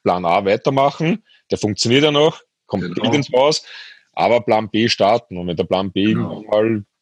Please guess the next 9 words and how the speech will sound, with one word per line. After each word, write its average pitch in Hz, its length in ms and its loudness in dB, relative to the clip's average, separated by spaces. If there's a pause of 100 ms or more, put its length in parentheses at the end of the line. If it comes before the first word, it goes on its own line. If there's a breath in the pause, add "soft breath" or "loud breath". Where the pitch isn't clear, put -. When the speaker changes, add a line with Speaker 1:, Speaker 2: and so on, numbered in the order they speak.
Speaker 1:
diese 107 220 0
Erfolge 104 400 0
einbringt, 117 600 -2
die 110 360 2 (380 loud breath)
ich - 120 -6
mir 104 100 0
damals 101 320 0
erhofft 95 380 0
habe, 147 320 2